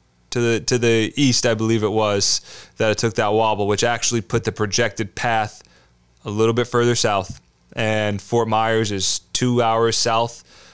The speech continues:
of Tampa, and that little wobble was what pushed it to Fort Myers versus pushing it to Tampa. And those of you who have seen the news, just really kind of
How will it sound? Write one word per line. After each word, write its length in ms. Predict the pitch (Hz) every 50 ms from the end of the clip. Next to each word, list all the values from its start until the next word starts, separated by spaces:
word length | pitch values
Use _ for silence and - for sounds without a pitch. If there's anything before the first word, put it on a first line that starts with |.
| _ _ -
of 140 | 107 101 -
Tampa, 300 | - 123 123 123 - 117
and 80 | 107
that 160 | 110 113 101
little 300 | 107 110 123 127 123 120
wobble 560 | 120 123 123 120 117 110 110 107 104 104 - _ _ _ _ _ _ _ _ _ _ _ _ _
was 520 | - 117 113 113 110 110 104 104 104 101 101
what 360 | 107 110 107 107 - - -
pushed 280 | - 131 123 - - 123
it 80 | 107 -
to 60 | 104
Fort 240 | - - 117 110 107
Myers 540 | 110 110 110 110 107 107 107 104 - - - - - - - - - - _ _ -
versus 340 | 113 110 113 107 - 107 92
pushing 340 | - - 120 113 - 110 107
it 120 | 104 95
to 60 | 98
Tampa. 460 | 92 - 107 104 101 - 107 98 95 - -
And 240 | - - 104 101 104
those 200 | 110 110 104 107
of 60 | 101 110
you 80 | 113
who 60 | 110
have 100 | 110 101
seen 240 | - - 117 113 110
the 80 | 104 104
news, 340 | 104 107 107 107 104 104 -
just 380 | - 110 104 98 - - - - - - - - - - - - - - _ _
really 240 | - 120 147 151 151
kind 260 | 139 - 151 147 135
of 300 | 135 127 110 - - -